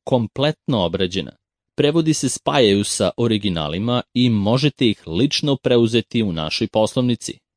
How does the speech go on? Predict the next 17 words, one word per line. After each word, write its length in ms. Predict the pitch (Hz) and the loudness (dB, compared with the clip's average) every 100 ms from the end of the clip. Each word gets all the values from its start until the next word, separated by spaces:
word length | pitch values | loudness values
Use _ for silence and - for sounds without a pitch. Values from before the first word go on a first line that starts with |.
| _ _ | _ _
ili 360 | 123 107 101 95 - | 0 2 2 -2 -2
ih 120 | 117 | -4
dobiti 560 | 110 107 82 80 - 127 | -2 0 0 0 -4 -2
na 360 | 120 117 139 123 | 0 0 2 0
određenu 520 | 107 101 95 98 98 | 0 0 -2 0 -2
adresu. 440 | 98 113 113 - - _ _ _ _ _ - | 0 0 0 -4 -20 _ _ _ _ _ -2
Ove 260 | 113 107 | 0 2
zvanične 540 | 104 104 95 92 - 82 | 0 0 -2 -2 -4 -6
materijale 640 | 80 - 71 80 135 107 - _ _ _ | -6 -6 -2 0 2 0 -4 _ _ _
možemo 560 | 80 101 139 147 147 131 - | -4 0 0 2 2 0 0
da 200 | 123 143 | 0 2
vam 200 | 135 123 | 2 2
pošaljemo 680 | 135 120 - 117 113 110 95 - | 2 2 2 0 2 0 -2 -2
preporučeno 840 | 117 - - 123 131 - 92 65 - | -2 -2 0 2 2 0 -6 -6 -6
preko 340 | 101 82 - 92 | -4 -4 -6 -8
Pošte 300 | - 80 - | -4 -4 -4
Srbije 360 | 110 107 104 101 | -6 -4 -2 -4